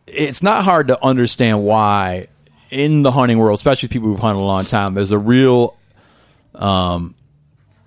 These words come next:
emphasis and concentration on firearms, you know? Um, I know, like, I shoot and,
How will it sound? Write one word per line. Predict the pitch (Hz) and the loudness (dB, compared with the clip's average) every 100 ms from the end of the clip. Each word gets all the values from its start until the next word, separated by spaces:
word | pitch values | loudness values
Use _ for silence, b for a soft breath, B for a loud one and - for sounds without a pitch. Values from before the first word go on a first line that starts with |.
| _ | _
emphasis | 127 135 117 110 - 107 - | -2 -2 -2 -2 0 0 -2
and | 95 | -6
concentration | - 110 104 - 95 107 98 92 90 | -4 -2 -2 -4 -4 -2 -2 -4 -8
on | 85 | -8
firearms, | - 82 80 82 87 - - - _ _ _ | -4 -4 -4 -8 -14 -16 -18 -20 _ _ _
you | 92 | -8
know? | 85 80 104 _ b b b b b b b b | -6 -6 -10 _ b b b b b b b b
Um, | 123 117 113 104 - _ _ _ _ _ _ _ _ _ - | 0 2 2 0 -6 _ _ _ _ _ _ _ _ _ -4
I | 127 139 | 0 2
know, | 135 135 139 135 123 | 2 2 2 0 0
like, | 127 110 | 0 0
I | 117 117 | 0 0
shoot | 110 - 131 131 - - | 0 0 0 0 -2 -4
and, | 107 | -4